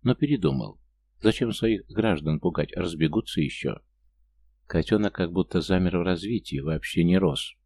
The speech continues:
Впрочем, я не чувствовал, что эта пиявка на четырёх лапах тянет из меня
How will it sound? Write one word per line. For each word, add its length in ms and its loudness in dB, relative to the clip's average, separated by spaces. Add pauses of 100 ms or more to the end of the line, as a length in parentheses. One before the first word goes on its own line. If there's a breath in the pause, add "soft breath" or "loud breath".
(120)
Впрочем, 320 -2
я 160 0
не 120 0
чувствовал, 440 -2
что 160 -4
эта 160 -4
пиявка 420 -2
на 80 0
четырёх 400 -4
лапах 400 -2
тянет 320 2
из 140 -4
меня 280 4